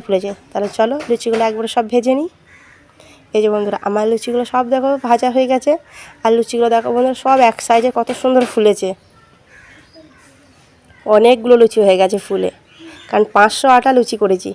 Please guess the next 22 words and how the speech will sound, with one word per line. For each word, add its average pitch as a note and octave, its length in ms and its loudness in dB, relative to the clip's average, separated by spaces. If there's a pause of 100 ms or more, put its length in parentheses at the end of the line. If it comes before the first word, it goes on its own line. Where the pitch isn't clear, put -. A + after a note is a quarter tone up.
(1300)
তাহলে G#3 180 -2
চলো A3 260 0 (460)
খেয়ে A3+ 280 4
নিয়ে A#3 180 4
আমরা A#3 160 2
লুচি A3+ 220 -4
খাওয়ার A#3 280 2
সময় B3 240 2
আসি। D4+ 160 -6 (1080)
এই G#3+ 80 0
যে A3+ 100 2 (200)
খেতে A3 220 -2
বসে G#3 260 0
গেছি, A#3+ 240 -4 (180)
আর G3+ 80 2 (120)
এটা G3 260 -2
আমার G3+ 180 -2
কাকাকে G3+ 420 -4
দিয়েছি A#3+ 340 -4 (560)
লুচি A3 420 0 (280)
তরকারি, G#3 480 0 (300)
আর F#3+ 140 0